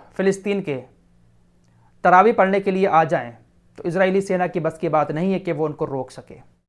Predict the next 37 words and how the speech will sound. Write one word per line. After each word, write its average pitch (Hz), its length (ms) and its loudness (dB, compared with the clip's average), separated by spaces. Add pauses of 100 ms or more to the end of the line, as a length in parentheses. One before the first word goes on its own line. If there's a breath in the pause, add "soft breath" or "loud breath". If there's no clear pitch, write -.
(220)
दस 202 300 6
लाख 202 340 10
लोग 233 180 10
अगर 233 220 4
एक 226 300 10
साथ 226 300 8
मस्जिद 185 300 2
में 226 140 2
आते 180 400 4
हैं, 240 460 2 (260)
तो 202 60 2
इजरायली 226 380 4
सेना 220 260 4
कुछ 262 240 2
नहीं 269 160 4
कर 254 140 6
पाएगी, 208 480 4 (1160)
नाकाम 202 500 8
हो 254 100 10
जाएगी 240 300 6
उनको 208 220 0
रोकने 170 300 -2
के 135 100 -10
लिए। 123 260 -14 (720)
लेकिन 160 180 -4
बड़ी 175 200 2
खबर 160 240 0
यह 180 180 0
है 202 80 2 (380 soft breath)
कि 160 80 -4
कल 202 180 2
जो 196 120 0
तरावी 165 320 2
की 165 140 -6
नमाज 151 320 -2
हुई 185 120 -2
थी, 185 360 -10